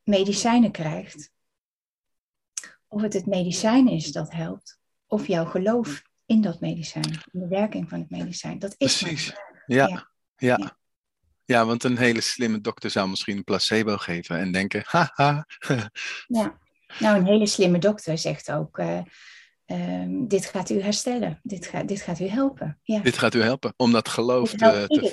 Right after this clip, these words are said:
Speaker 2: voeden.
Speaker 1: Dit
Speaker 2: Ja.
Speaker 1: helpt iedereen.
Speaker 2: Ja.
Speaker 1: Dit gaat helpen. U gaat
Speaker 2: Ja.
Speaker 1: helemaal beter worden.
Speaker 2: Ja, ja, ja.
Speaker 1: Ja.
Speaker 2: Even een heel ander soort vraag.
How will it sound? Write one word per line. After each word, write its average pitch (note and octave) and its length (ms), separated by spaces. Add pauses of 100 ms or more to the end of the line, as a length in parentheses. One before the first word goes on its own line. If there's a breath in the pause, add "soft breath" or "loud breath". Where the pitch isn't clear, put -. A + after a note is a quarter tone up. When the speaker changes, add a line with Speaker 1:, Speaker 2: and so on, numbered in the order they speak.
(120)
Speaker 2:
voeden. A#3 260 (140)
Speaker 1:
Dit A3 200
Speaker 2:
Ja. G3 60
Speaker 1:
helpt F#3+ 240
iedereen. G3+ 460
Speaker 2:
Ja. - 420 (120)
Speaker 1:
Dit C4 160
gaat E3 220
helpen. G3 400
U G#3 40
gaat F#3 220
Speaker 2:
Ja. F#3 60
Speaker 1:
helemaal A3+ 260
beter A#3 340
worden. G3+ 240
Speaker 2:
Ja, G#3+ 120 (280)
ja, - 240 (500 loud breath)
ja. A#2 180
Speaker 1:
Ja. - 120 (800 loud breath)
Speaker 2:
Even D3+ 280
een D3 120
heel E3+ 360
ander C#3+ 320
soort - 300
vraag. F2 520